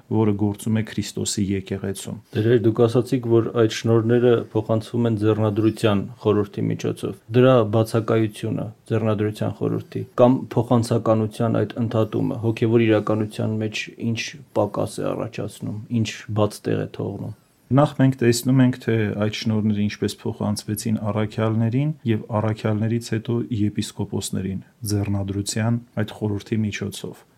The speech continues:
Speaker 1: Եվ դա դարեր շարունակ սերնդեսերունդ փոխանցվել է։ Բայց երբ որ մենք ասում ենք ձեռնադրություն, մենք նկատի չունենք, որ մենք սոսկ ինչ-որ շնորհներ ենք ստանում որևէ պահի, ժամանակի որևէ պահի մեջ։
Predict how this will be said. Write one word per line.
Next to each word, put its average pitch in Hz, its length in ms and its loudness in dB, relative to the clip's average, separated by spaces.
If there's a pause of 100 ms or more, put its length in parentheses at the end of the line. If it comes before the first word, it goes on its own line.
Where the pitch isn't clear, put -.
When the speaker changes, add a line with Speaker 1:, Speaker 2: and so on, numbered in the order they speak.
(200)
Speaker 1:
Եվ 139 300 8
դա 151 80 8 (420)
դարեր 123 320 8
շարունակ 110 640 2 (200)
սերնդեսերունդ 110 920 0
փոխանցվել 101 640 -4
է։ - 100 -10 (460)
Բայց 139 200 4 (200)
երբ 156 160 4
որ 131 160 4
մենք 127 240 0
ասում 127 320 2
ենք 120 180 -2 (220)
ձեռնադրություն, 110 800 2
մենք 120 240 0
նկատի 113 360 -2 (120)
չունենք, 110 400 -2
որ 107 180 -4 (140)
մենք 131 260 0 (400)
սոսկ - 420 2 (200)
ինչ-որ 120 340 0
շնորհներ 107 560 0
ենք 107 200 -4
ստանում 113 460 0 (200)
որևէ 113 440 2 (200)
պահի, 101 340 0 (460)
ժամանակի 107 720 -2
որևէ 107 400 -2
պահի 104 360 -2
մեջ։ - 300 -12